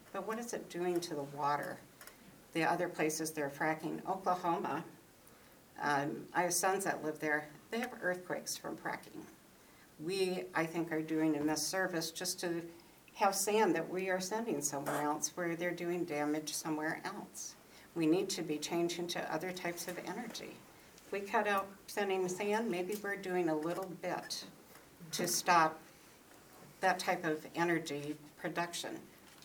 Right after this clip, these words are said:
and encouraging them to do something else that's cleaner for the environment. I just, <clears throat> I really don't get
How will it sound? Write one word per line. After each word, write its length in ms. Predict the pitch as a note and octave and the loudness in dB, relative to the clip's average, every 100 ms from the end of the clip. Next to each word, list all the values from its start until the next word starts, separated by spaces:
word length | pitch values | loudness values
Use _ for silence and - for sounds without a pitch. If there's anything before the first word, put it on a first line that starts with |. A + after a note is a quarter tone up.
| - - - - - | -20 -20 -18 -10 -2
and 140 | D3 | 0
encouraging 640 | C#3+ D3 F#3 F3 F3+ E3 D#3 | 0 0 4 4 4 4 4
them 160 | D#3 | 4
to 160 | D3+ D3+ | 0 -4
do 180 | D#3 D3+ | -4 -4
something 480 | - E3 D#3+ C#3+ | -2 -2 -2 -4
else 220 | D3 C#3+ - | -4 -4 -6
that's 200 | C#3+ - | -6 -8
cleaner 420 | - E3+ D3+ D3 | -4 0 0 0
for 180 | - F3+ | -6 -8
the 100 | D3 | -8
environment. 840 | - - C#3 C3+ - C#3+ - - - - - - - - - - | -8 -8 -8 -8 -10 -14 -14 -16 -16 -20 -20 -20 -18 -18 -16 -8
I 80 | C#3+ | -6
just, 520 | D3 E3 D#3+ - - - - F#3+ G3 | -4 -2 -2 -2 -6 -12 -10 -4 -2
<clears throat> 400 | E3+ - - - | -2 -6 -14 -4
I 40 | |
really 300 | D#3 F3 F#3 | 0 2 2
don't 300 | E3+ E3 E3 | 0 0 -2
get 180 | D3 C#3+ | -2 -4